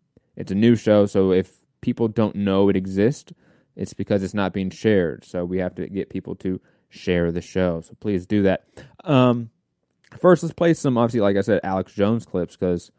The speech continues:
uh, there's some wild ones out there. Um, what should we do first?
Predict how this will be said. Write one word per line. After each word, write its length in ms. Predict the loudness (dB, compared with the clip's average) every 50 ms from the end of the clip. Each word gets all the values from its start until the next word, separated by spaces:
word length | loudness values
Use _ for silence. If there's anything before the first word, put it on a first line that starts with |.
| _ _ _ _ _ _ _ _ _ _ _ _ _ _ _ _ _ _ _ _
uh, 220 | -20 -18 -16 -14 -12
there's 180 | -12 -12 -10
some 280 | -10 -8 -8 -8 -8 -10
wild 460 | -8 -4 0 2 2 2 2 0 -2
ones 200 | -4 -6 -4 -2
out 300 | -2 -2 -2 -2 -4 -4
there. 300 | -4 -4 -2 -2 -4 -8 _ _ _ _ -10
Um, 720 | -6 -4 -2 -2 0 0 0 0 0 -2 -2 -4 -8 -10 -14 _ _ _ _ _ _ _ _ _ _ _ _ -10
what 140 | -8 -8 -6
should 100 | -4 -4
we 80 | -2
do 160 | -2 0 -2
first? 580 | -2 0 2 2 2 0 0 -6 -16 -20 -20 -14